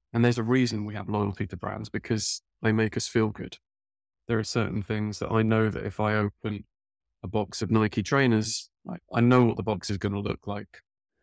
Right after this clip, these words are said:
Like, it's big, it's orange, it's got the tick on it, it's got that swoosh. I open it up, I see that nice Nike paper, potentially, like, a, a care guide,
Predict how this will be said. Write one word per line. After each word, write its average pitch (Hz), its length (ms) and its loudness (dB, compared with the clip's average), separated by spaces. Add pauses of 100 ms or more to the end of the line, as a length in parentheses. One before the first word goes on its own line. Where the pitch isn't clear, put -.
(920)
Like, 175 140 -8
it's - 260 -14 (200)
big, 120 360 4
it's 120 180 -14
orange, 120 340 6
it's 117 140 -8
got 104 220 -2
the 107 160 -6
tick - 280 -2
on 120 140 2
it, 120 60 2
it's - 120 -6
got - 200 -6
that - 160 -10
swoosh. 120 480 -2
I 110 100 4
open 117 240 2
it 107 140 -2
up, 117 160 0 (400)
I - 20 -14
see 113 200 -2
that 113 140 -2
nice 110 220 0
Nike 110 300 0
paper, 117 460 -2 (460)
potentially, 113 580 0
like, 110 280 -4
a, 110 40 -2
a - 120 -6
care 117 360 0
guide, 113 340 0